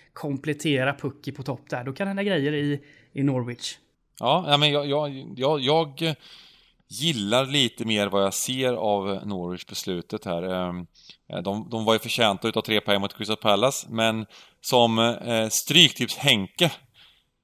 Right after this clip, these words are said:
Speaker 2: s-, brukar s-, s-, sa senast, när han var, han var ju med, med en sväng på våran, eh, sp-, spellördag, och då sa han att, ehm, Crystal Palace, de kommer, det, det, det,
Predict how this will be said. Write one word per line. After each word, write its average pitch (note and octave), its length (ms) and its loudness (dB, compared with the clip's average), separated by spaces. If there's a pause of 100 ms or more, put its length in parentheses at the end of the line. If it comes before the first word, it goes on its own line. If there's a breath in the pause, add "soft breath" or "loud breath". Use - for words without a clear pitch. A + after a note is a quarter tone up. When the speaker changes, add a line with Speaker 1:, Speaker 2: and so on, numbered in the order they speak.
(260)
Speaker 2:
s-, B2 320 -4
brukar B2 160 -2
s-, - 200 -4
s-, - 220 -4
sa B2+ 200 4
senast, C3 460 0
när B2 80 0
han A#2+ 80 4
var, A#2 100 4
han B2 140 2
var C3 100 2
ju B2+ 160 0
med, B2+ 360 0 (240)
med B2+ 220 0
en C#3 60 0
sväng A2+ 360 0
på A2+ 120 -10
våran, G#2 360 2 (200)
eh, G#2 60 -10 (200)
sp-, - 260 -12
spellördag, B2+ 600 6
och B2+ 60 6
då A#2 80 2
sa A2 240 4
han A2 100 4
att, G#2+ 240 0
ehm, G#2+ 280 0 (1700 loud breath)
Crystal D#3 280 6
Palace, C3 560 6
de C3+ 120 0
kommer, B2+ 340 -2 (260)
det, B2 160 -10
det, C3 140 -4 (100)
det, C#3 120 -2